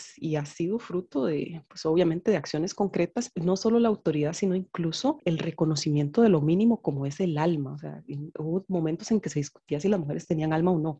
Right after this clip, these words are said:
Y todas esas, esa coyuntura de brujerías, eh, son malvadas, el demonio, Lilith,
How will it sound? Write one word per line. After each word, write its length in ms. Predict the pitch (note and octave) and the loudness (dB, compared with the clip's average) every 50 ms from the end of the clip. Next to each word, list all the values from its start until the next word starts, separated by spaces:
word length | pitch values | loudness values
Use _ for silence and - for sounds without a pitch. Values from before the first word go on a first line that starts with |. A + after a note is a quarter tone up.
| _ | _
Y 160 | _ F#3+ - - _ _ | _ -6 -6 -6 _ _
todas 360 | - G3 F#3+ G#3+ B3 C4+ - | 0 2 2 2 2 0 0
esas, 500 | C#4+ C#4+ C4+ A#3+ - F#3 D#3+ D#3+ - - - _ _ | 2 2 2 2 0 -2 -2 -2 -8 -14 -20 _ _
esa 320 | - F#3+ F#3 - A#3+ B3 | -2 -2 0 0 -2 -2
coyuntura 720 | - B3 A#3 G3+ G3+ G3+ G#3 G3 - - - A#3 A3+ F#3+ D#3+ | 2 2 2 4 2 0 -2 -2 -2 0 2 2 2 2 2
de 100 | D#3 D#3 | 0 -2
brujerías, 960 | D#3 E3+ E3 - - E3 D#3 D#3 E3 E3 E3+ F3 E3+ E3+ E3+ - - - - | -2 -2 -4 -2 -2 -4 -2 -2 -4 -2 -2 -2 -2 -2 -4 -8 -8 -10 -8
eh, 100 | F3 E3+ | -8 -6
son 240 | - - D#3+ D#3+ | -4 -2 -2 0
malvadas, 680 | D#3+ E3 D#3+ D#3 D3 E3 E3+ E3+ E3 D#3+ D#3+ D#3+ - - | 0 0 0 0 0 0 -2 0 0 -2 -4 -4 -4 -6
el 100 | D3+ D3 | -6 -4
demonio, 640 | C#3+ C#3+ D3 D#3+ E3 E3+ E3+ E3 D#3+ D#3+ D#3+ D#3+ D#3+ | -2 -4 -2 0 0 0 2 2 2 0 0 -2 -2
Lilith, 640 | D3+ D3 D3 E3+ F#3 F3+ E3 D#3+ D#3+ D#3+ D#3+ - - | -4 -4 -4 -4 -4 -4 -6 -6 -8 -8 -10 -12 -18